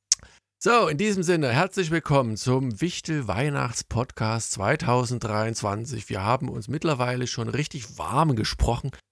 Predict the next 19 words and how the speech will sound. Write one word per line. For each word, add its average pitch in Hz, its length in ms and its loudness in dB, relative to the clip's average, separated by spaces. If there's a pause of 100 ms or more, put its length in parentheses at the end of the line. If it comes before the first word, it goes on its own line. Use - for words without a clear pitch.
(120)
Vierzig - 440 0
Minuten 160 400 0
auf 135 160 0
Sendung, 151 580 -2 (300)
drei, 123 280 -4
sieben, 131 420 -2
zehn, - 300 0 (120)
hm, 359 300 2
acht, - 380 -4
neun, 185 340 0
zehn 180 520 -2
davon 147 540 0
habt 139 200 -4
ihr 143 80 -2
mitbekommen. 131 720 -4
Technische 185 400 0
Probleme 160 520 -2
ohne 135 320 0
Ende. 156 400 2